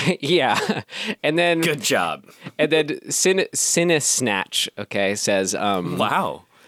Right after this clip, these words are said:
Speaker 1: s-, uh, Stuart, this is, you know, in the trailer we just watched, just the only quote, "Stuart Thorndike has reimagined Rosemary's Baby for the twenty-first century."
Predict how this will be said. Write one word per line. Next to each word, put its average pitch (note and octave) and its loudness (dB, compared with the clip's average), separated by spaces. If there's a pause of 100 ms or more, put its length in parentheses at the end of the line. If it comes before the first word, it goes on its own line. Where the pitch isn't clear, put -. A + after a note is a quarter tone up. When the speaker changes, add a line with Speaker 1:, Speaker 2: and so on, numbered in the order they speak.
(160)
Speaker 1:
s-, - 0
uh, A2+ 2
Stuart, D#3 2
this C3 2
is, B2 0
you A#2+ -2
know, A2 2
in A2 0
the A2 0
trailer A#2 4
we G#2+ 0
just G#2+ -2
watched, G2+ 0 (220)
just - 0
the - -4
only C3+ 0
quote, C3 0 (300)
"Stuart - 0
Thorndike A2+ 0
has G2 -2
reimagined G2+ -2
Rosemary's F#2+ -2
Baby F2+ -4
for F#2 -8
the F2 -6
twenty-first F2+ -8
century." E2+ -8